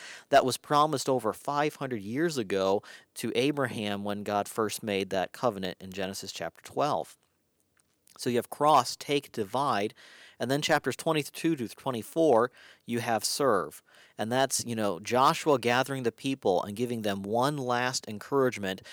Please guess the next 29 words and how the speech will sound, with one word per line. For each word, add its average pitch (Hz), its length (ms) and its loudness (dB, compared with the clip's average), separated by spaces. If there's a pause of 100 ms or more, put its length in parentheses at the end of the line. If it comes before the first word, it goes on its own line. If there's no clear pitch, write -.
(280)
to 117 160 -4
take 147 340 0
heed 160 360 -4
to 151 100 -8
the 135 100 0
law 113 280 4
of 117 60 0
the 123 80 0
Lord 92 480 -2
and 98 220 -10
to 101 180 -6
serve 101 840 2 (120)
God. 98 440 -2 (560)
So 147 180 4
when 135 160 6
you're 123 140 0
reading 175 340 4
through 143 240 2
the 120 100 6
book, 110 480 6
just - 220 -6
think 147 140 -4
of 123 120 2
it 120 80 4
as 101 140 2
chapter 107 340 -4
one 123 220 0
through 135 160 -4
five, 123 540 4